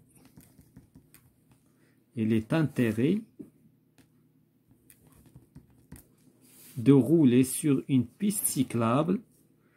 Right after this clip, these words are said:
Si vous voulez, vous, si vous voulez changer, ou bien si vous voulez changer la, de direction, tendez le bras, tendez le bras. Pour monter,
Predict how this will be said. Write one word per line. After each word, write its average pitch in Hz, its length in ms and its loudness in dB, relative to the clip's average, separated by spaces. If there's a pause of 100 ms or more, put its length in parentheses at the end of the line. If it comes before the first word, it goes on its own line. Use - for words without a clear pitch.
(160)
Si - 320 4
vous 156 220 4
voulez, 143 260 6
vous, 117 480 0
si - 220 0
vous 151 140 0
voulez 147 260 4
changer, 120 640 0 (520)
ou 139 60 -4
bien 135 180 4
si 160 220 2
vous 143 160 2
voulez 127 360 4
changer 120 440 0
la, 113 140 0
de 113 320 -2
direction, 127 840 0 (1300)
tendez 156 400 6
le 120 140 4
bras, 87 280 -8 (400)
tendez 123 640 -2 (580)
le 117 160 0
bras. 92 320 -6 (2000)
Pour 143 280 2
monter, 160 640 0